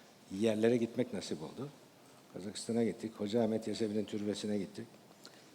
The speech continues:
Onun da hocası Aslan Baba'ymış.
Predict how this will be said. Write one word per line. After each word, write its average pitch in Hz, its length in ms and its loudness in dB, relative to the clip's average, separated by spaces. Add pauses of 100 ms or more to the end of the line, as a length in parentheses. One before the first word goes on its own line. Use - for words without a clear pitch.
(460)
Onun 143 200 4
da 135 60 6
hocası 123 520 4
Aslan 117 360 4
Baba'ymış. 87 640 2